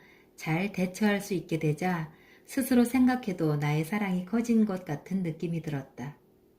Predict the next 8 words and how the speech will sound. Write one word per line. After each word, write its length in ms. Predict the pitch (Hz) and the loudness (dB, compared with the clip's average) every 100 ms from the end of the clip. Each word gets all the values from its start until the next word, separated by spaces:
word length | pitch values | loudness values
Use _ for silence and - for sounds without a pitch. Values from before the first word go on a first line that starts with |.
| _ _ _ _ _ _ _ - | _ _ _ _ _ _ _ -8
하지만 360 | - 175 190 | -2 0 2
나는 240 | 185 185 190 | 4 2 4
사랑을 420 | 220 208 196 190 | 4 2 0 -2
좀 220 | 180 170 | -2 -2
더 160 | 180 180 | -4 -4
크게 280 | 233 226 | -2 2
만들어가고 640 | 208 156 160 170 156 139 147 | 2 2 0 -2 -2 -2 -4
싶다. 480 | - - - 135 | -6 -14 -12 -12